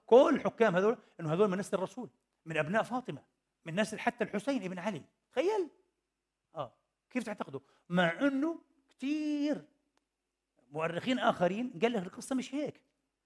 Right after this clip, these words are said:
القصة إنه عبد الله ابن ميمون، ها؟ ابن ضيصان القداح الزنديق الفارسي، ها؟ أبوه كان من الزنادقة وهو زنديق كبير يستحل كل المحرمات والعياذ بالله منه. ها؟ وأحد دعاته في العراق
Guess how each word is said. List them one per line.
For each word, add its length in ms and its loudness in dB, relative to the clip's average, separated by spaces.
القصة 560 0
إنه 260 -2
عبد 220 6
الله 360 0
ابن 200 0
ميمون، 400 0
ها؟ 200 -2
ابن 180 2
ضيصان 540 2
القداح 600 -2
الزنديق 460 -8
الفارسي، 540 2
ها؟ 160 -8
أبوه 160 -2
كان 140 6
من 80 -2
الزنادقة 540 -2
وهو 160 0
زنديق 300 -4
كبير 320 -4
يستحل 480 -8
كل 160 -2
المحرمات 460 -4
والعياذ 260 0
بالله 220 -2
منه. 280 -8
ها؟ 100 -2
وأحد 340 2
دعاته 300 6
في 60 -4
العراق 560 2